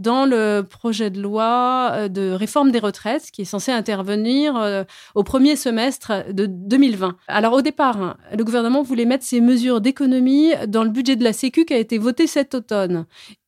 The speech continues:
Et puis, bah, il y a eu, euh, un, une levée de bouclier des organisations syndicales.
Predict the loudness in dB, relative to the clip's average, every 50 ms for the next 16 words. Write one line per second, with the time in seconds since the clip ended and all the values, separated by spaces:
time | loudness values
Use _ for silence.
0 | _ 2 2 2 2 0 0 2 4 4 4 4 4 4 2 2 0 -2 -4 -2
1 | -2 -2 0 0 2 2 2 2 2 2 2 2 2 2 2 2 0 0 0 0
2 | 0 0 0 2 2 2 2 2 0 0 -4 -6 -6 -4 -2 0 0 0 0 0
3 | -2 -2 0 2 0 0 2 2 2 4 4 4 4 2 -2 -4 -4 -4 -4 -4
4 | 0 0 2 2 2 0 -4 -4 -2 0 0 0 0 -2 -4